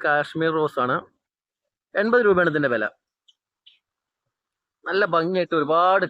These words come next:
കാഴ്ച നിൽക്കുന്ന കാശ്മീർ റോസ് ആണിത്. ചെറിയ തൈകളാണ്. എൺപത് രൂപയാണ് ഇതിന്റെ വില. ഇത് വേറൊരു ഫ്ലവർ.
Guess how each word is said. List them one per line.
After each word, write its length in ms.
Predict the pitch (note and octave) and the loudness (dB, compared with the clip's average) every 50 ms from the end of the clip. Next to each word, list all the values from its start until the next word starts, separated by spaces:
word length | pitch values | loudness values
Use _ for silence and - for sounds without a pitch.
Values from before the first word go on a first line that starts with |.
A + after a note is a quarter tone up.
| - | -4
കാഴ്ച 280 | D3 C3 C#3+ D3+ D3 E3 D#3 | -2 -2 -2 -2 -2 -4 -6
നിൽക്കുന്ന 300 | D3 A#2 D#3 C#3+ D3 D3+ E3+ C#3 - - - - _ _ _ _ _ _ _ - | -6 -6 -6 -4 -4 -4 -4 -4 -8 -16 -20 -20 _ _ _ _ _ _ _ -2
കാശ്മീർ 560 | D3 D3+ D3+ E3 D#3+ - - E3+ E3+ F3 F3 E3+ - - C#3 C3+ | 0 0 0 -2 -4 -8 -6 -4 -2 -2 -2 -4 -6 -12 -8 -4
റോസ് 280 | C3 C#3 C#3+ - - D#3+ D3 | -4 -2 -4 -2 -2 -2 0
ആണിത്. 280 | C#3+ C#3+ C3+ C#3 D#3+ A3 - - _ _ _ _ _ _ _ _ _ _ _ _ _ _ _ _ _ _ - - - _ - | 0 0 0 -2 -2 -2 -4 -8 _ _ _ _ _ _ _ _ _ _ _ _ _ _ _ _ _ _ -18 -18 -18 _ -6
ചെറിയ 200 | - D#3+ E3 F3+ E3 - | -4 -2 -2 -2 -2 -2
തൈകളാണ്. 380 | D3+ C3+ C#3 D3 D3 C#3+ D3 D#3 - - D3 D3+ | -2 -2 0 -2 -2 -2 -2 -4 -4 -6 -6 -6
എൺപത് 280 | D#3 E3 F3 G3 F3+ D#3 | -6 -4 -2 -2 0 0
രൂപയാണ് 280 | D3 D3 D3 D#3 D#3 D#3+ | 0 0 0 0 0 0
ഇതിന്റെ 180 | D#3 D#3 D3+ D3 C3+ | -2 -2 -2 -2 -2
വില. 120 | C3+ C3+ C3 A#2 - _ _ _ _ _ _ _ _ _ _ _ _ _ _ _ _ _ _ _ _ _ _ _ _ _ _ _ _ _ _ _ _ _ _ _ _ _ _ _ - - _ _ - | 0 -2 -2 -4 -6 _ _ _ _ _ _ _ _ _ _ _ _ _ _ _ _ _ _ _ _ _ _ _ _ _ _ _ _ _ _ _ _ _ _ _ _ _ _ _ -20 -20 _ _ 0
ഇത് 80 | A3+ A#3+ G#3+ G#3+ | 0 2 4 4
വേറൊരു 280 | G#3 G3+ G#3+ G#3+ G3+ - | 4 4 4 4 2 4
ഫ്ലവർ. 220 | F#3 D#3+ D3+ C#3+ | 4 2 4 2